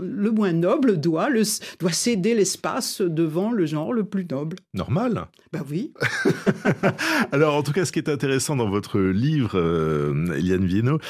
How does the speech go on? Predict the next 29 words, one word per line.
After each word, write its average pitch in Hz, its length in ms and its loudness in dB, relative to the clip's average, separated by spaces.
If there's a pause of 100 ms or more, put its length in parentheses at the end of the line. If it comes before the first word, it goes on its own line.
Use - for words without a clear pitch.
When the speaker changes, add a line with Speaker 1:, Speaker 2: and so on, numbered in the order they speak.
(240)
Speaker 2:
euh, 92 260 0
c'est - 200 -2
que 123 440 4
vous 123 180 0
dites 151 160 -2
que 131 80 0
la 113 120 2
langue 151 260 4
française, 120 480 0
finalement, 117 340 -2
n'est 123 120 0
pas 120 160 -4
sexiste - 580 -6 (120)
en 95 160 -4
soi, 160 420 -2 (260)
mais, 110 440 -2 (120)
euh, 123 140 -2
c'est 117 440 -4
les 98 340 0
usagers, 135 400 0
les 92 320 -4
grammatéri-, 110 680 -4
les 110 120 -6
grammairiens, 110 580 -4 (320)
euh, 90 580 -2
qui - 200 -6
l'ont 170 180 2
rendue 90 300 -4
sexiste. - 580 -12